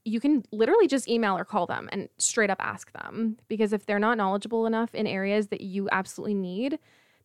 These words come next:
them to be knowledgeable in, then you do not have to give them your hard-earned money. So, like, therapy's not cheap. So you should be able to get all of your money's worth out of it. Um, so how to find a therapist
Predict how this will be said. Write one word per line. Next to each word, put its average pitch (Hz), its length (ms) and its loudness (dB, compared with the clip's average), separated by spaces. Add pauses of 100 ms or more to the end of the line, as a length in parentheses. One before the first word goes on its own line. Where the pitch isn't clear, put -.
them 208 120 4
to 220 100 0
be 240 120 6
knowledgeable 226 500 4
in, 302 280 4
then 208 280 2
you 202 180 -4
do 214 120 -2
not 208 160 2
have 202 100 -4
to 220 100 -8
give 196 140 0
them 175 160 -6
your 180 140 -8
hard-earned 214 440 -6
money. 71 440 -12 (960)
So, - 200 -2 (120)
like, 208 240 2
therapy's 214 260 2
not 202 140 0
cheap. - 200 -10 (200)
So - 260 -4 (400)
you 214 100 0
should 214 120 -4
be 208 100 2
able 175 160 -2
to 180 60 -4
get - 260 -4 (540)
all 202 160 6
of 185 80 0
your 180 80 -2
money's 170 240 -4
worth 110 180 -8
out 127 140 -4
of - 80 -6
it. - 340 -6 (580)
Um, 202 520 -2
so - 260 2
how 214 160 -2
to 247 60 0
find 269 180 0
a 254 40 -4
therapist - 640 -4